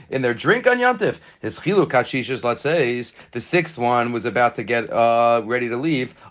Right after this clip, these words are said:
Amar, he calls them Halalu Bali Me'era.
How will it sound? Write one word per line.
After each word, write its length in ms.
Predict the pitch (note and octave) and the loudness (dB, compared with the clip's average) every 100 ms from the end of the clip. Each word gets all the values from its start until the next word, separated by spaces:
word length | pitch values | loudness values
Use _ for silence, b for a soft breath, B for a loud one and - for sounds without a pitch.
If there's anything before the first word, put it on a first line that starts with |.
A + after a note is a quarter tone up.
| - | 2
Amar, 260 | D#3+ E3+ C3+ | 2 2 -4
he 80 | |
calls 320 | A2+ D3+ E3+ D#3+ | -4 0 0 2
them 140 | C#3 | -2
Halalu 600 | A2+ A2 B2+ E3 F3 D#3 | 0 0 2 2 0 0
Bali 380 | C#3+ D3 D#3+ D3 | 2 2 0 -2
Me'era. 640 | A2+ A2+ C#3 D3+ A#2 - | -4 -6 -6 -6 -6 -10